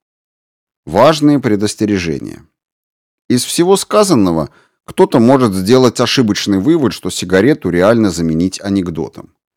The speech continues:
Мол, пять минут задорного хохота равноценны перекуру. Нет,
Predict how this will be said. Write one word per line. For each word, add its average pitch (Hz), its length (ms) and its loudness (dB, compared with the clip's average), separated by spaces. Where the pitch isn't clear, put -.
Мол, 107 240 4
пять 113 320 2
минут 110 320 4
задорного 92 580 2
хохота 170 520 0
равноценны 110 680 0
перекуру. - 640 -6
Нет, 156 480 2